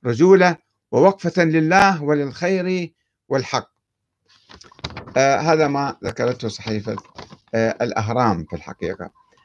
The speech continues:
على أي حال، هناك سؤال، يعني، كثير من الأخوة المعلقين الذين رددوا الإشاعة من دون علم، يعني، مع الأسف الشديد، يعني، هاي ظاهرة، يعني، واحد يكره واحد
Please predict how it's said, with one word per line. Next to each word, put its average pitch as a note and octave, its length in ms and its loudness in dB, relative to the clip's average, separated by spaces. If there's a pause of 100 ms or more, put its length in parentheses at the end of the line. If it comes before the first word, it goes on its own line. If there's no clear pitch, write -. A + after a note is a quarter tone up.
(280)
على F#3+ 140 6
أي A#3 140 6
حال، F3 280 2
هناك F#3+ 360 0
سؤال، E3 540 -4 (120)
يعني، A2 460 -8 (360)
كثير E3 300 -2
من D3 120 0
الأخوة C3+ 280 -4
المعلقين A#2 760 2 (600)
الذين C#3 400 4
رددوا E3 760 6 (200)
الإشاعة D3+ 540 -2
من B2+ 160 -4
دون D3 180 -4
علم، G#2 360 -2 (360)
يعني، D#3 380 -4 (100)
مع G#2+ 160 -8
الأسف B2 380 -6
الشديد، B2+ 460 0 (540)
يعني، A2 580 -2 (280)
هاي D3+ 160 2
ظاهرة، C3 500 0 (140)
يعني، C3 240 -2
واحد D3 300 2
يكره E3+ 300 2
واحد C#3 420 4